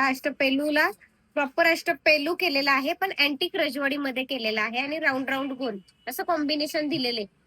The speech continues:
गिफ्ट वगैरे कोणाला तरी द्यायला किंवा बर्थडेचं असं छान छान अशा अगदी कमी रेंज मध्ये म्हणलं तरी चार, साडेचार, पाच हजाराच्या रेंज मध्ये अशा छान छान सिंगल पदर आहेत. याच्यात कोणाकोणाला डबल पदर हवंय अशाही मिळतील.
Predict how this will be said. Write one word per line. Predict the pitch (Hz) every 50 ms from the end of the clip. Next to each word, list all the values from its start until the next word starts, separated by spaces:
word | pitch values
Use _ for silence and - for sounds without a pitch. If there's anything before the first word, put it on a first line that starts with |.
| _ - 233
गिफ्ट | 220 277 311 311 - 359
वगैरे | 311 294 277 302 294 302
कोणाला | 302 330 294 294 277 285 285 269
तरी | 302 294 294 285
द्यायला | - 285 269 262 247 254 254 247 247
किंवा | 254 - 269 262 269
बर्थडेचं | 254 247 269 254 220 247 254 254 - 254
असं | 233 240 302 302 - -
छान | 349 311 302 285
छान | 262 349 349 349 349 349
अशा | 339 - 339 330 349 - _ - _ _ _ _ -
अगदी | - 262 269 262 -
कमी | - 320 339 330 320 339
रेंज | 339 349 339 330 294
मध्ये | 320 330 320 269 349
म्हणलं | 349 359 320 277 285 269
तरी | 330 311 330 330
चार, | - 359 302 285 311
साडेचार, | 302 339 285 262 285 - 302 294 285
पाच | - 294 285 277 320
हजाराच्या | 302 262 262 262 269 262 - 285 277
रेंज | 277 277 262 262 269
मध्ये | 247 254 240 254
अशा | 247 247 247 - 262 269 -
छान | - 277 262 254 - 277
छान | 269 285
सिंगल | 285 - 330 285 254 254 262
पदर | 262 277 247 226 254 247
आहेत. | 247 254 240 240 320 - _ - - - - _ - -
याच्यात | 233 - 277 269 - -
कोणाकोणाला | 285 269 269 269 269 269 262 254 262 262
डबल | 240 262 240 220 254 254
पदर | 247 285 262 220 254 262 294
हवंय | 262 269 240 226 233 240 277 285 - _ _ _ _ _ _ -
अशाही | 220 247 - 277 262 285
मिळतील. | 311 302 285 262 208 214 269 262